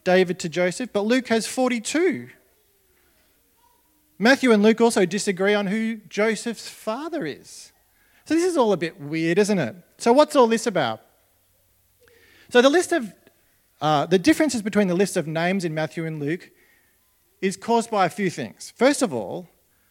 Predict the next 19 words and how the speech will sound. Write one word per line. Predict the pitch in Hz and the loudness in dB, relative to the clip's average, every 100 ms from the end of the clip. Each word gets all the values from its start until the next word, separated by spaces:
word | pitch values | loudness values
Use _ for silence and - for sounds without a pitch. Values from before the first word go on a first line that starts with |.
| _ _ - | _ _ -4
Luke | 185 294 - | 0 0 -2
traces | - 220 254 - 233 180 | -2 -2 -4 -6 -8 -8
this | 170 - | -8 -6
lineage | 156 143 139 147 170 - _ _ _ | -8 -8 -10 -12 -16 -20 _ _ _
through | - - 170 160 156 156 151 - _ _ _ - | -16 -2 2 4 4 2 -2 -10 _ _ _ 0
David's | 160 160 147 127 | 2 2 -2 -8
son | - 165 147 147 143 | -10 -6 -6 -8 -6
Nathan. | 180 254 - 131 - - | -4 -6 -8 -12 -14 -6
So | 160 | -2
he | 175 | -2
takes | 170 - 180 - | -4 -6 -6 -6
a | 147 | -12
different | 170 151 143 | -10 -10 -12
path | - 123 165 - | -10 -6 -6 -8
in | 208 165 | -12 -12
the | 147 | -6
Gospel | 143 139 139 | -6 -6 -8
of | 131 | -8
Luke. | 120 160 - | -8 -8 -10